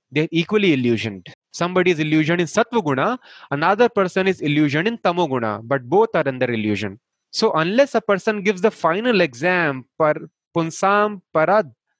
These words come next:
punsam dharma parasmrita, the topmost religion, his, he will not be satisfied. He will not get that happiness for which he is always hankering. So Prabhupada told, "I always criticize anything that falls short of complete surrenderance to Krishna."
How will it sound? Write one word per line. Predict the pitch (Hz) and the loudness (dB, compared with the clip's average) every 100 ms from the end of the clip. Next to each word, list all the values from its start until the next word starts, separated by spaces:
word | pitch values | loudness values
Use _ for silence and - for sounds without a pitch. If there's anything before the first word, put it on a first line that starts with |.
| - | -4
punsam | 165 170 190 202 185 | -4 0 0 0 0
dharma | 143 143 190 202 | -2 0 0 0
parasmrita, | - 190 208 - 170 185 165 | 2 2 2 0 -4 0 0
the | 135 - | 0 0
topmost | 180 202 202 196 160 | 2 2 0 -2 0
religion, | 147 151 180 147 113 _ _ _ | 0 0 0 -4 -8 _ _ _
his, | - 170 156 _ | -2 0 0 _
he | 135 156 | -4 0
will | 151 135 | 0 0
not | 151 143 | 0 -2
be | |
satisfied. | 139 117 107 107 - 104 98 95 - - _ | -6 -4 -4 -6 -6 -4 -4 -6 -12 -20 _
He | - 147 | -6 -2
will | 139 | 0
not | 135 151 156 | 0 -2 -2
get | 135 135 | -4 -2
that | 139 | -2
happiness | 107 120 - 139 131 | -2 -6 -2 -4 -2
for | 131 | -4
which | 120 120 | -4 -4
he | 131 | -2
is | 117 | 0
always | 110 110 113 | -2 0 -4
hankering. | 117 107 104 107 101 107 | -4 -8 -6 -8 -8 -4
So | 175 | -4
Prabhupada | - 151 147 147 143 165 | -2 -4 0 -2 -2 -2
told, | 202 247 - - - - | 0 0 -4 -20 -20 -6
"I | 160 180 | -2 -2
always | - 156 170 185 240 277 - | 0 2 2 2 2 0 0
criticize | 185 180 - 175 185 190 - - | -2 -2 0 0 2 2 -2 -4
anything | 180 254 302 - 220 214 | 0 2 2 0 -4 -2
that | 175 185 _ | -2 -2 _
falls | 190 208 233 | 2 2 2
short | - 185 170 180 | 0 0 2 0
of | 196 - | -4 -2
complete | 156 143 151 190 233 | -6 -4 -4 0 0
surrenderance | - 156 135 127 127 135 | 0 -2 -2 -2 -2 -2
to | 190 | -4
Krishna." | - 110 - 107 101 | -4 -6 -8 -8 -8